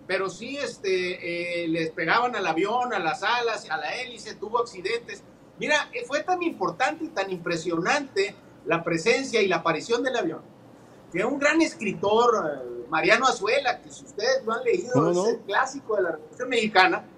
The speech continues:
Speaker 1: en Los de Abajo,
Speaker 2: En Los de Abajo.
Speaker 1: eh,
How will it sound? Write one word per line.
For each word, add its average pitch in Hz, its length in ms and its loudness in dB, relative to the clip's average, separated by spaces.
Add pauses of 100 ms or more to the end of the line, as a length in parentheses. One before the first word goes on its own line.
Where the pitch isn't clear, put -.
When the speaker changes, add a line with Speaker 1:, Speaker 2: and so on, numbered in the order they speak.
(260)
Speaker 1:
en 220 160 2
Los 233 160 8
de 220 100 4
Abajo, 233 560 4 (300)
Speaker 2:
En 131 120 2
Los 131 140 0
de 139 100 2
Abajo. 139 160 0
Speaker 1:
eh, 196 200 -6